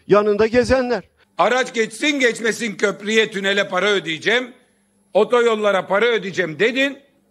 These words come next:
Speaker 2: Bu garantileri de dövizle verdin. Yetmedi. "Amerika'daki enflasyonu da üstüne ekleriz." dedin.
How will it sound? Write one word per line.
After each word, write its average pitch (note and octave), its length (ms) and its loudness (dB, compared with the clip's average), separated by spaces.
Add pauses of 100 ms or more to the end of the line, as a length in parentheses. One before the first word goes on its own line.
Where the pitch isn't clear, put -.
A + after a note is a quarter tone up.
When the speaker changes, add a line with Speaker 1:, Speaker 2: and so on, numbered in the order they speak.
Speaker 2:
Bu A3 180 0
garantileri A#3 680 0
de E3 220 -2
dövizle G#3+ 480 2
verdin. B2+ 320 -2 (320)
Yetmedi. A#3+ 840 0 (260)
"Amerika'daki A#3+ 800 0
enflasyonu A#3+ 760 -2
da A#3+ 140 2
üstüne A3+ 440 -2
ekleriz." F3+ 540 -2
dedin. A#2 300 -10